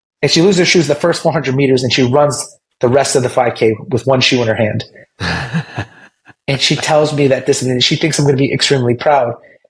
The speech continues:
Speaker 1: And I'm like, um, and I,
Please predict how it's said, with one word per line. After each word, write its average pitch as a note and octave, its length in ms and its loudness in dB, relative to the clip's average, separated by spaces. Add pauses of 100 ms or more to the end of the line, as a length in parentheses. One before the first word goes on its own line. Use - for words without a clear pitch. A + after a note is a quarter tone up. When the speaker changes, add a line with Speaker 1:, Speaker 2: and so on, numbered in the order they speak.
Speaker 1:
And E3 100 2
I'm E3 100 0
like, D3 180 2 (1120)
um, D#3+ 200 0 (320)
and D#3 140 0
I, D#3+ 180 0